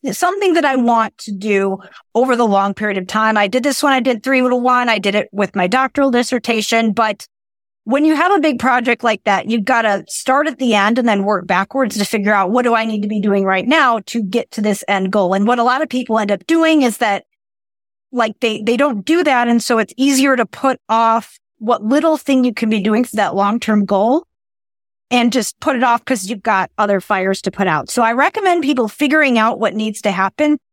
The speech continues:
but then you almost need to kind of time block and really pay attention to how you're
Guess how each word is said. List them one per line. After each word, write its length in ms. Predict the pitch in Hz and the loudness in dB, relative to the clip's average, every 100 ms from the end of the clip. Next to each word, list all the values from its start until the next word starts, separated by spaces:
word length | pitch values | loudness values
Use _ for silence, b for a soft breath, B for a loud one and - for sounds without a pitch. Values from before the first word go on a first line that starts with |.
| _ _ _ _ | _ _ _ _
but 120 | 240 - | -6 -2
then 480 | 320 349 277 240 247 - _ 247 | 0 2 2 0 -2 -4 _ 0
you 200 | 254 226 | 0 2
almost 400 | 285 381 392 - | 2 2 0 0
need 200 | 294 240 | 0 0
to 80 | 254 | -4
kind 300 | - 247 226 | -2 -2 2
of 240 | 202 185 - _ _ _ _ _ - | 0 -2 -14 _ _ _ _ _ -8
time 360 | - 311 339 | -2 0 0
block 340 | 247 190 185 190 - | 0 0 0 -2 -4
and 200 | 220 202 | -2 0
really 340 | 247 285 311 - | 2 2 2 0
pay 260 | 233 254 | 0 0
attention 420 | 226 240 226 233 | 0 0 0 0
to 80 | 214 | -2
how 180 | 214 226 | -2 -4
you're 380 | 220 214 202 | -2 -2 -2